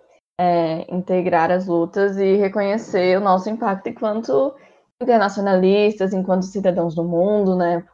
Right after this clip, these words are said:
Porque, querendo ou não, a partir do momento que a gente tá no mundo globalizado, estudando relações internacionais, a gente não responde só pelos nossos atos no Brasil, né? Mas o nosso impacto pro mundo também, né?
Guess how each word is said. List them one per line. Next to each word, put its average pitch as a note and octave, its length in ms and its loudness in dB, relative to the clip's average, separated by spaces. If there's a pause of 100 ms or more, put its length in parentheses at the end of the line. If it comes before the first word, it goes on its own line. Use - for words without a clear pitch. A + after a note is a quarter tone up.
Porque, F#3 500 -2 (760)
querendo F#3+ 240 4
ou G#3 40 4
não, G3+ 160 6
a G#3 60 4
partir G#3 260 2
do G#3 60 0
momento G#3 240 2
que G#3+ 80 -4
a - 20 0
gente G#3 100 -4
tá G#3 80 -2
no G3+ 120 -2
mundo G3+ 240 2
globalizado, G#3 760 6
estudando F#3+ 320 0
relações G3+ 460 2
internacionais, G#3 840 0 (580)
a F#3 60 4
gente F#3 320 0
não G3+ 220 2
responde G#3 520 4
só G3 220 4
pelos G3+ 240 4
nossos G3 280 -2
atos F3+ 280 4
no F#3 120 0
Brasil, F3+ 440 4
né? E3+ 120 0
Mas E3+ 260 -4
o F#3+ 80 -2
nosso F#3+ 220 0
impacto F#3+ 420 0
pro A3+ 160 -4
mundo G3 320 0
também, F3 380 -4
né? E3 220 -8